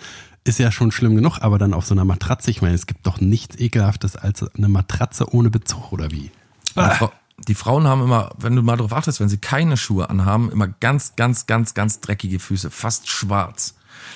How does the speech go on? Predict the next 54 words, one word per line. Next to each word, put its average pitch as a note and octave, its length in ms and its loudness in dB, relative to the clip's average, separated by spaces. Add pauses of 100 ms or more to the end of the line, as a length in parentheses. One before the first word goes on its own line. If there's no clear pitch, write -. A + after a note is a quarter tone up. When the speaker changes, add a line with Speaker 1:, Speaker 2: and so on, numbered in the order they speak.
(100)
Speaker 2:
Da G2+ 80 2
denke A#2+ 180 4
ich A2+ 60 2
auch C3 100 0
immer A#2 160 4
bei F#2+ 120 2
mir, F#2+ 200 2
Leute, A2 440 0 (300)
wenn B2 120 2
ich F3 100 -2
jetzt G#3+ 160 0
zum G3+ 100 0
Beispiel F3+ 220 0
filmen F3 400 4
würde, A#2+ 140 4
mir A#2+ 160 4
wäre C3+ 160 0
da B2+ 40 -2
wichtig, D#3 260 -2
dass A#2 140 -2
alles E3 260 -2
sauber E2 380 -6
ist. - 220 -12 (580)
Also G2 180 -2
weißt C3+ 160 2
du, B2+ 100 2
wenn, F2 120 4
Speaker 1:
Mhm. E2+ 60 0
Speaker 2:
wenn G2+ 160 2
man G#2 260 0
weiß, B2+ 220 0
dass B2 160 -2
sie B2 100 -2
den A2+ 180 0
ganzen C#3 320 2
Tag A#2+ 200 -2
da B2+ 120 -2
durch A2+ 140 0
diese A2+ 220 0
eklige, B2 440 0
dreckige A#2+ 320 0
Bude A#2 280 2
gerannt F2 320 -2
ist. - 240 -6 (560)
Speaker 1:
Wo F#2 200 2
wer F#2 140 4
weiß, G#2+ 240 2
was G2+ 120 2
auf - 140 -4
dem G2 120 4
Boden F#2 240 2
rumschlippert. E2+ 640 -2 (200)
Speaker 2:
Naja. F#2 380 0 (540)
Speaker 1:
Äh. G2+ 100 -4